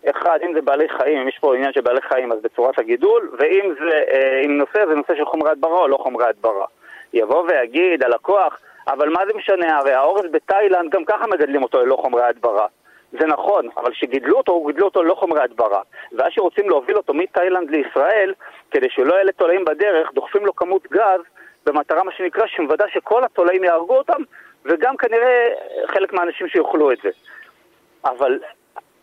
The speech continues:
התהליך, ברגע שאתה לקחת, אין, ההגדרה האורגנית היא הגדרה של ללא חומרי הדברה. יש מוצרים קונבנציונליים שהם גם מגודלים ללא חומרי הדברה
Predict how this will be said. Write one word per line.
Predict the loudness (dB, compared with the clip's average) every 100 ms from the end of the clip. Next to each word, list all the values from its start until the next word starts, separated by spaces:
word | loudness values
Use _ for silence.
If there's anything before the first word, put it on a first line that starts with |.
| _ -8
התהליך, | -4 0 0 2 0 -4 -12 -20 _
ברגע | -4 0 2 2 0
שאתה | -2 0 0
לקחת, | 0 -2 -2
אין, | -2 0 -2 -2
ההגדרה | -2 -2 -2 0
האורגנית | 0 0 -2 -2 -8 0
היא | 2 2
הגדרה | 0 0 0 -2
של | -2 0
ללא | 2 2
חומרי | 0 -2 -2
הדברה. | -2 -2 -2 -4 -8 -20 -20 -4
יש | -2 0
מוצרים | -2 -2 -2 0
קונבנציונליים | -2 -2 -2 -2 0 2 2 0 -6 -20 _ -8
שהם | -2 -2 -2
גם | -2 0 0 -2
מגודלים | -2 0 2 2 0
ללא | 0
חומרי | 0 0 0
הדברה | 0 0 0 0